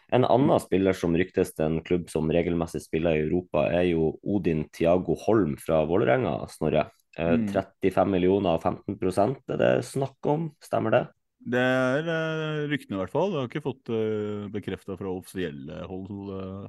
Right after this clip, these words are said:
Speaker 2: akkurat det, men, eh, det er, eh, jeg mener det er en god overgang. Fordi Odin Thiago Holm, eh, alle ser, eh, hvor god han kan være på sitt beste.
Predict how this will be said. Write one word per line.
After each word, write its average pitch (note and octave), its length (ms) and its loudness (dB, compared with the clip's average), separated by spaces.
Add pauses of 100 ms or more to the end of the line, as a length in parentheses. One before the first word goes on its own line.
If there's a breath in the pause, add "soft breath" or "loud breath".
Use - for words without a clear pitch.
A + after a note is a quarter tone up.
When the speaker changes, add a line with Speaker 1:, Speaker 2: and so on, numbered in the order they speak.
Speaker 2:
akkurat G#2+ 280 -12
det, D#3 140 -8
men, B2+ 280 -2
eh, B2 240 -4 (640 loud breath)
det C#3 100 2
er, A#2+ 640 2
eh, A#2+ 520 0
jeg D3 120 0
mener B2+ 180 2
det A2 60 2
er - 40 2
en G#2 60 -2
god F#2+ 220 0
overgang. D#2+ 200 -8 (140)
Fordi A#2 300 2
Odin A2 240 -2
Thiago G#2+ 240 0
Holm, A2 340 0
eh, G#2 640 -2 (100)
alle A2 220 0
ser, F#2+ 520 -2 (260)
eh, F#2+ 300 -4
hvor G2 180 -6
god F#2 240 -10
han F#2+ 380 -6 (140)
kan G2 180 -2 (100)
være E2+ 180 -4
på - 140 -14
sitt F#2 100 -10
beste. F2+ 280 -8